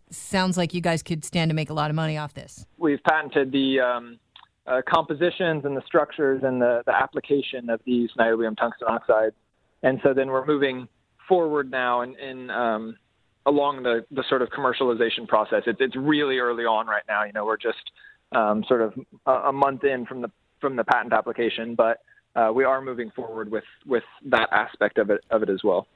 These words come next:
Speaker 1: Yeah, but it's a game changer. I mean, have you been approached by people like Apple?
Speaker 2: Um, we, uh, have had some discussions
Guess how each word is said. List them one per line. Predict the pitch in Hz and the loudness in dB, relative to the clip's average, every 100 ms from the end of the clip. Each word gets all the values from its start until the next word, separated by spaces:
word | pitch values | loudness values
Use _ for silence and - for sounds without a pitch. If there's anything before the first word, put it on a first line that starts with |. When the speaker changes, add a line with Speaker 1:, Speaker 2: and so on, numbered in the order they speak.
| - | 0
Speaker 1:
Yeah, | 262 | 2
but | 233 | 2
it's | 233 233 | 0 0
a | 190 | 0
game | 185 214 | 0 0
changer. | 220 165 151 160 | 0 0 0 0
I | 165 | 2
mean, | 170 | 2
have | 180 170 | 2 0
you | |
been | 170 | 0
approached | 170 - 180 - | 0 0 -2 -2
by | 175 | -4
people | 190 180 | -2 -4
like | 175 160 | -4 -2
Apple? | 156 165 233 254 - _ _ _ _ - _ _ _ _ _ _ _ - - | 0 -2 -2 -6 -8 _ _ _ _ -20 _ _ _ _ _ _ _ -16 -2
Speaker 2:
Um, | 135 143 143 147 151 - | 0 2 2 0 -2 2
we, | 160 160 156 156 160 165 - - | 2 4 2 2 0 -2 -6 -2
uh, | 156 151 147 156 - | 0 2 2 0 -4
have | - 185 180 175 | 0 2 2 -2
had | - 190 190 180 - _ _ | 0 0 0 -4 -14 _ _
some | 185 185 175 | -2 0 -2
discussions | 170 - 175 151 165 143 | -6 -2 -2 -2 -4 -8